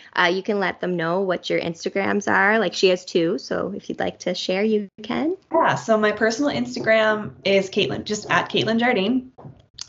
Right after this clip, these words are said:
Speaker 2: Um, and I share a lot of, um,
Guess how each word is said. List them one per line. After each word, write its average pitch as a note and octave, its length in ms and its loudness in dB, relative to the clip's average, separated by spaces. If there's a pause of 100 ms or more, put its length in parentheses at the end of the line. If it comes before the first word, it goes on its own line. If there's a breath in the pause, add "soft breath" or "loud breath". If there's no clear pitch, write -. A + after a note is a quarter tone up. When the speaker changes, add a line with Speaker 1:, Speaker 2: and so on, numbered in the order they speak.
(140)
Speaker 2:
Um, F3+ 760 2
and - 200 -4
I F#3+ 160 4
share F3+ 280 2
a - 80 2
lot E3 200 4
of, E3 180 -2 (500)
um, E3 440 0